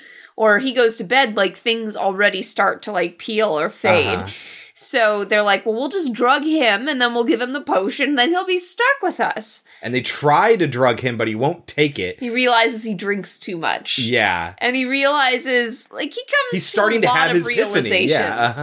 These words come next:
Speaker 2: uh-huh. So instead, they just hit him, they each hit him over the head with a, with a vase. So one does it, and then the other does it.
Speaker 1: And then they stop him from falling down the stairs, 'cause he'll actually die if they, if they let him
Speaker 2: Yeah. <laughs>
Speaker 1: fall down the stairs.
Speaker 2: And he wakes up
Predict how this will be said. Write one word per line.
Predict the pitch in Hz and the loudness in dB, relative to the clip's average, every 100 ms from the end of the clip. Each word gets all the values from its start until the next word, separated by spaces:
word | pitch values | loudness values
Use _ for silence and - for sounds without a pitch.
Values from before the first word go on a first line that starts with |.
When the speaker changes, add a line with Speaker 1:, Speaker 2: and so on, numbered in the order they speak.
| 151 | -4
Speaker 2:
uh-huh. | - _ _ _ _ | -8 _ _ _ _
So | - 139 127 | 0 2 2
instead, | 127 - 165 139 117 | 0 0 2 2 2
they | 120 | 0
just | 120 117 | 0 -4
hit | - 131 | -2 0
him, | 127 117 127 - | 0 -2 -4 0
they | 139 | 0
each | 139 196 208 170 | 2 0 0 0
hit | 170 | 2
him | 147 147 | 4 2
over | 139 135 | 2 2
the | 127 | 2
head | 117 120 | 2 2
with | 113 113 | 0 -2
a, | 110 | -2
with | 113 107 - | -2 -4 -2
a | 110 104 | -2 -2
vase. | 87 92 64 80 - - - | -4 -10 -10 -16 -18 -20 -10
So | - 123 101 98 - - | -2 0 2 -2 -8 -10
one | 120 123 123 | 0 0 2
does | 113 107 | 2 2
it, | 107 104 | -2 -4
and | |
then | 104 101 | -6 -4
the | 95 | -4
other | 92 90 | -4 -6
does | 87 85 | -10 -10
it. | - - | -8 -2
Speaker 1:
And | 320 | 0
then | 330 | 2
they | 330 381 | 2 0
stop | - 285 277 | 0 0 0
him | 359 294 | 0 -2
from | 311 254 220 - 269 262 | -2 -4 -4 -6 -8 -8
falling | 285 - 254 240 302 | -10 -4 -2 -2 0
down | 226 | 0
the | 269 - | -2 -4
stairs, | - 269 208 - | -2 0 0 0
'cause | 440 294 | -4 -2
he'll | 392 349 349 277 | 0 0 2 0
actually | 294 320 320 254 | -2 -2 -4 -4
die | 214 285 311 269 214 | 0 0 2 2 2
if | 214 | 2
they, | 254 - - | 2 2 0
if | - | 0
they | - | 0
let | 226 | 0
him | 165 | 0
Speaker 2:
Yeah. | - | 0
<laughs> | |
Speaker 1:
fall | 220 | 0
down | 214 208 | 0 -2
the | 208 302 | -4 -6
stairs. | 269 196 - 214 320 - - 135 | -2 -2 -2 -6 -6 -8 -6 -4
Speaker 2:
And | 135 | 0
he | 160 | 0
wakes | 139 160 208 - | 2 0 0 2
up | 254 185 - | 4 2 0